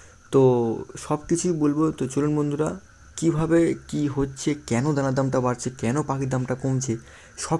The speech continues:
কিছুই আমি ডিটেলসে বলবো। কারণ আপনারা অবশ্যই জানেন যে আমি আপনাদের জন্য একদম ডিটেলসে ভিডিও কিন্তু বানাই, কারণ আমি জানি যাতে আপনাদের কোনো এই সমস্ত বিস্তারিত জানতে কোনো অসুবিধা না হয়।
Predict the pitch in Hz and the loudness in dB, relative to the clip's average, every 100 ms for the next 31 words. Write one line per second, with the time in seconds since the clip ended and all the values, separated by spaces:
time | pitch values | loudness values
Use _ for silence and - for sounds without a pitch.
0 | - 151 - 147 131 117 147 143 151 135 | -2 -2 0 2 0 2 2 2 2 2
1 | 139 131 117 - 120 127 123 104 120 - | 2 0 -2 -4 -4 -2 0 0 -2 2
2 | 160 151 151 127 120 110 117 - 110 120 | 2 4 2 2 0 0 -2 -4 -4 0
3 | 127 135 139 139 135 135 - - 110 113 | 2 2 2 -2 -4 -10 -18 -10 -8 -2
4 | 113 113 113 110 - 147 151 151 127 131 | -2 0 -4 -2 0 0 0 -4 -2 0
5 | 135 131 - 127 120 120 123 - 120 113 | 0 -2 -4 -2 -2 -2 -6 -4 -4 0
6 | 123 120 117 117 139 131 117 110 110 113 | -2 0 2 2 2 0 0 -2 -2 0
7 | 123 120 117 117 - - - - - 143 | 0 0 -2 -4 -6 -18 -20 -12 2 2
8 | 143 139 131 127 120 113 - 120 113 107 | 2 -2 -2 -4 -4 -4 0 0 2 0
9 | 110 135 131 123 113 110 - 139 139 131 | 2 2 2 0 -2 -4 0 2 4 4
10 | 127 120 | 2 0